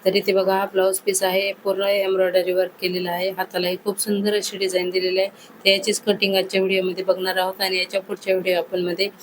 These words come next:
व्हिडिओमध्ये याची आपण स्टिचिंग बघणार आहोत. ओके, तर चला आता आपण सुरुवात करूया. तर इथे बघा, सगळ्यात अगोदर मी, अं, ब्लाऊज कटिंग करण्यासाठी एक मीटर अस्तर घेतलेलं आहे. तर सगळ्यात अगोदर आपल्याला ब्लाऊजच्या उंची टाकायची आहे. तर चौदा इंच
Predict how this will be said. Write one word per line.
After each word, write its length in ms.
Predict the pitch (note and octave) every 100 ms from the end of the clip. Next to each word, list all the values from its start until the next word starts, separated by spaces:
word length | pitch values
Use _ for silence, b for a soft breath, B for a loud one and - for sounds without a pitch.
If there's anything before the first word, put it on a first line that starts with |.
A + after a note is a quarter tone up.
| B -
व्हिडिओमध्ये 640 | F3+ - G3+ F#3+ F#3+ F#3 F3+
याची 180 | F3+
आपण 200 | F3 G#3+
स्टिचिंग 420 | A#3 - G#3+ F#3+ F3
बघणार 300 | D#3+ D#3+ D#3+
आहोत. 160 | D#3+ D#3+
ओके, 260 | F3 A3
तर 120 | A3 F#3+
चला 240 | G3+ E3+
आता 140 | D#3+
आपण 220 | E3 F3+ G#3
सुरुवात 300 | - F#3+ F3 -
करूया. 240 | E3 D#3 D#3+ - B B
तर 40 | F#3+
इथे 200 | F#3+ G3+
बघा, 200 | G3 G3+
सगळ्यात 380 | G3 G3+ G3 G3
अगोदर 320 | F#3 F#3 F3+
मी, 240 | F#3+ F#3+
अं, 380 | F#3+ F#3 F3+ F3 F3+
ब्लाऊज 380 | F3 F#3+ F#3+ F#3+
कटिंग 280 | - F#3 F#3
करण्यासाठी 440 | F#3+ F3+ F3 -
एक 160 | F#3 F#3
मीटर 220 | F#3 F3+
अस्तर 280 | F#3 E3+ F#3+
घेतलेलं 400 | G3 F#3+ F#3 F3+
आहे. 140 | F3
तर 80 | F3
सगळ्यात 380 | F3 F#3+ F#3 F#3
अगोदर 240 | F3+ F3+
आपल्याला 340 | F3+ F3+ F3+ F3+
ब्लाऊजच्या 400 | F3+ F3+ F3 F#3+
उंची 280 | F#3+ F#3 F#3
टाकायची 440 | F#3 F3 E3 F3
आहे. 140 | F3 F#3 B B -
तर 40 | F#3+
चौदा 320 | G3+ F#3+ G3+
इंच 260 | G3 F#3+